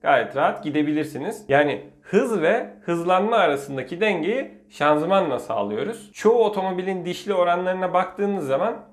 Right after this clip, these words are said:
birinci vites yaklaşık üç buçuk, dört dişli oranına sahiptir. Bu da ne demek? Sizin otomobilinizin motoru iki yüz Newton metre torka sahip olabilir. Bu teknik verileri hepimiz biliyoruz.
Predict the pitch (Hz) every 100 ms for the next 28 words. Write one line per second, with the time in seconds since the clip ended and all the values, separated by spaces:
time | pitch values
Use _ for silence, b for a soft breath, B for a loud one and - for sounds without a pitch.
0 | _ _ 139 175 208 208 226 165 202 214
1 | 208 185 - 170 - 208 - - _ _
2 | - 220 147 139 - 202 - - 143 147
3 | 202 202 - - _ 151 147 180 165 151
4 | 156 170 165 127 113 107 - 233 - -
5 | _ 190 214 214 165 175 226 214 - 185
6 | 196 220 180 165 156 151 139 139 139 156
7 | - 160 120 - - 240 196 165 147 147
8 | 139 139 135 139 127 143 135 202 202 151
9 | 147 285 196 196 151 170 143 - - -
10 | 156 170 175 170 156 156 160 170 170 139
11 | 127 123 123 156 240